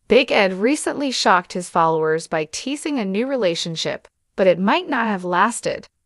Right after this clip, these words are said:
He met a mystery blonde woman in New York City and did many fun activities with her, such as taking a pedicab ride. However, after several posts,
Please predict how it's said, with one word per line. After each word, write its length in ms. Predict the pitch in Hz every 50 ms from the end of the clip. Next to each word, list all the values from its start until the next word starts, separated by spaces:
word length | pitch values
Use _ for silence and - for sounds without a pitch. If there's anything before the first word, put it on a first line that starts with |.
| _ _ _ _ _ _ _ _ _
He 160 | - - 233 214
met 220 | 202 208 277 320
a 100 | 320 254
mystery 540 | 226 202 185 214 269 - - - 285 269 240
blonde 420 | 214 214 190 180 175 180 202 220
woman 400 | 220 226 269 302 294 208 175 165
in 220 | 160 160 165 170 170
New 80 | 175
York 280 | 180 185 196 214 226 -
City 460 | - - 190 - 151 135 127 - - _ _ _ -
and 160 | - 196 190
did 180 | 180 180 170 175
many 280 | 180 190 240 294 349
fun 280 | 330 - - 226 196 185
activities 640 | 175 170 - - - 208 196 190 196 185 185 185 180
with 140 | 185 180 -
her, 360 | - 175 165 165 175 196 220 _ _ _
such 300 | - - 190 175 - -
as 140 | 170 -
taking 400 | - - - 196 180 - 180 170
a 60 | 170 165
pedicab 520 | - - - 226 285 294 - 320 285 247
ride. 420 | 294 285 262 196 151 143 - 208 _ _ _ _ _ _ _ _ _ _ -
However, 580 | - 214 185 180 170 165 - 180 190 220 254 _ -
after 400 | - 208 240 302 - - - 294
several 420 | 247 - - 269 330 339 - 262 208
posts, 580 | - - 185 156 143 165 202 - - - -